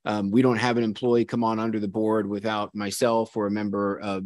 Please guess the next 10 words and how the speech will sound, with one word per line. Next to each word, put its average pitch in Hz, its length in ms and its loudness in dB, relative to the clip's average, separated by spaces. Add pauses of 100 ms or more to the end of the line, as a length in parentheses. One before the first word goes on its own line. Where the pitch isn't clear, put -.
the 104 100 0
administration 101 680 -2
meeting 104 260 2
with 101 140 -4
them 95 200 0
directly, 101 600 0 (300)
uh, 98 240 0
to 110 120 0
walk 101 340 4
through 104 500 0